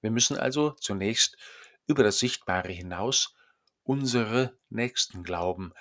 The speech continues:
bevor wir unseren Nächsten und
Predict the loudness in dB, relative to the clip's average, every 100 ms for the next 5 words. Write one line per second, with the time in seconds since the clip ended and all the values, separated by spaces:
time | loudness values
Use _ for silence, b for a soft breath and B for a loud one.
0 | B -10 -4 -4 -2 -2 -2 -4 -2 2
1 | 2 0 -6 _ _ _ -8 -6 -2 -2
2 | -2 -6 -14 B B -6 -6